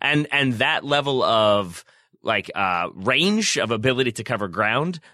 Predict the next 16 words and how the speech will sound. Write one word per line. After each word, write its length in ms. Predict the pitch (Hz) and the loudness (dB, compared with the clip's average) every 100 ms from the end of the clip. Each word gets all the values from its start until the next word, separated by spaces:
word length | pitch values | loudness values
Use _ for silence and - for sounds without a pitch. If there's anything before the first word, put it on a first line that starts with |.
| _ | _
but 220 | 120 139 | -4 0
then 120 | 131 | 0
also 440 | 127 127 131 - 120 | 2 2 2 2 0
alertness 420 | 110 117 107 110 | 2 0 -2 -6
to 100 | - | -8
threats 380 | 104 110 107 - | -4 -2 -2 -2
and 80 | 104 | -2
awareness 400 | 104 107 104 - | 0 0 -2 -6
of 80 | |
what 140 | 98 - | -6 -6
was 100 | 98 | -4
going 220 | 107 98 | -2 0
on 200 | 98 101 | -2 -4
in 240 | - 117 | -4 -2
developing 480 | 107 104 104 95 90 | -2 -2 -2 -4 -8
plays. 640 | 90 117 113 92 87 - | -6 -2 0 0 -4 -8